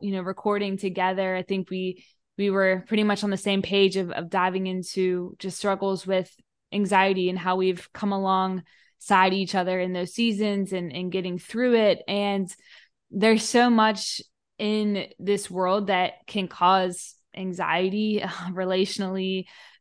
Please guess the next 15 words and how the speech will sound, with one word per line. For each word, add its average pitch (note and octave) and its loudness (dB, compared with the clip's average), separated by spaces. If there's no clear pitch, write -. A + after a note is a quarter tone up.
uh, - -10
socially, G3+ 2
environmentally, G3+ 2
<laughs> - -10
circumstantially. A#3 4
I F#3 2
mean, G3+ 0
we G#3+ 2
know G3 2
the G3+ -6
sayings. G#3 -2
Um, F3 -2
the G3 2
only G3 0
thing F3+ -2